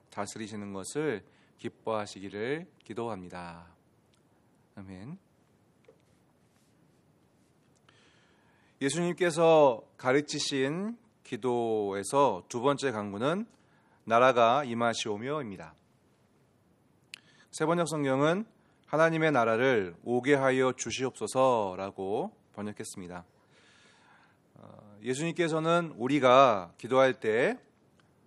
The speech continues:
하나님의 나라가 오기를, 하나님의 나라가 도래하기를 간구하도록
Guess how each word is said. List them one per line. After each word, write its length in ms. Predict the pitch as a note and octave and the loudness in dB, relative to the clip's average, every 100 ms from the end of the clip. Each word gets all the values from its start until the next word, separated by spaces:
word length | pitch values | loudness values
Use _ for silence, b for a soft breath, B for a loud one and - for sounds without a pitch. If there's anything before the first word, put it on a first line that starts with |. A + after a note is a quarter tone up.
| _ | _
하나님의 540 | E3 F3+ F#3+ G3 G3+ | -2 0 2 2 2
나라가 680 | E3+ A#2 A#2 A2+ C#3 D#3+ F3 - | 4 4 4 4 6 4 2 -4
오기를, 420 | A2 A2 F#2+ F2 _ _ _ _ _ _ _ _ _ | -8 -6 -10 -12 _ _ _ _ _ _ _ _ _
하나님의 440 | C#3+ C#3+ C#3 C3+ | -2 -2 0 -2
나라가 420 | B2 A2+ A2 A#2 - | 0 0 0 -2 -4
도래하기를 600 | G#2 A2 G#2+ G2 G#2 G#2+ | -4 -2 -2 -4 -8 -8
간구하도록 920 | - G#2 A2 A2 G2+ G2+ D#3 G#3+ | -10 -12 -8 -6 -6 -4 -4 -4